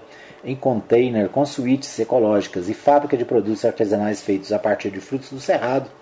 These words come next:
Essa é a proposta da experiência Sítio Boca do Mato, na cidade de Mambaí,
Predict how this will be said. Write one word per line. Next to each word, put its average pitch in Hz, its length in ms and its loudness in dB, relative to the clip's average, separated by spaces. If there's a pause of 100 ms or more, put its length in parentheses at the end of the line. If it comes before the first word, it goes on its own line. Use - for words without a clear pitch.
(640)
Essa 135 360 2
é 135 40 6
a 127 60 2
proposta 127 680 0
da 110 100 0
experiência 117 600 0
Sítio - 480 -4
Boca 151 500 0
do 117 200 -4
Mato, 120 520 -2 (640)
na 113 100 -2
cidade 120 420 0
de 113 100 -2
Mambaí, 127 580 2